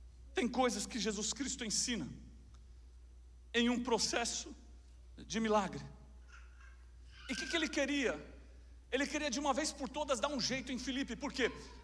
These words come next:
Porque eu creio que existia em Cristo uma certa frustração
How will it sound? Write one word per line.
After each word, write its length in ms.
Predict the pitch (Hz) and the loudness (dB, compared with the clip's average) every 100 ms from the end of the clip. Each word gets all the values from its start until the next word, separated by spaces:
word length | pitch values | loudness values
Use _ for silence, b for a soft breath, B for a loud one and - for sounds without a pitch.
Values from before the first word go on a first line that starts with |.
| B - | B -6
Porque 300 | 269 294 233 | 0 0 2
eu 140 | 269 | 2
creio 520 | - - 349 392 294 | 2 2 8 8 8
que 340 | - - 269 - | 2 0 -2 2
existia 1120 | 269 233 226 - - - 359 349 269 220 - | 2 4 4 4 6 4 4 6 6 4 -2
em 160 | 240 240 | 0 0
Cristo 680 | 233 262 254 196 - - 247 - B B B | 0 4 6 6 2 -2 -8 -10 B B B
uma 220 | 269 285 | 4 8
certa 440 | - - 294 294 277 | 8 10 10 12 8
frustração 2000 | - - - 392 403 - - - - 294 269 - - - - 370 330 233 - | 8 -2 2 8 8 8 0 -4 2 6 6 6 6 6 8 12 12 12 4